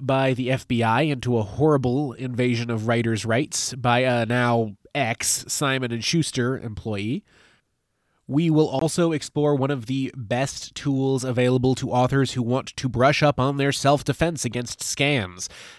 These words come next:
an S F W A affiliated site called Writer Beware. Finally, we'll go a bit broader and touch on one of my favorite resources for internet security and privacy information in general.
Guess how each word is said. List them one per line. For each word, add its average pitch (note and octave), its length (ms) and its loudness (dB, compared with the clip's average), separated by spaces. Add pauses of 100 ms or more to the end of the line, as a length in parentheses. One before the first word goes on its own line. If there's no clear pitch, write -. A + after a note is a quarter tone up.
an B2 340 -6
S D#3 240 0
F D3 240 2
W C3 380 6
A C3 260 4
affiliated A#2+ 640 0
site A#2 400 -2
called G#2+ 480 -2
Writer A#2+ 400 2
Beware. G#2 640 -2 (720)
Finally, E3+ 560 4
we'll D3+ 300 2
go F3+ 640 8
a D3 120 0
bit - 360 0
broader A#2 460 4
and D#3 260 -2
touch - 320 -2
on F3+ 200 2
one G3 140 4
of D#3+ 100 0
my E3+ 220 4
favorite A#3 760 0
resources G3+ 600 4
for G#3+ 160 2
internet A3+ 380 2
security D3 580 2
and C#3+ 180 -6
privacy D3+ 460 2
information B2+ 640 -2
in A#2 220 -8
general. G2+ 420 -6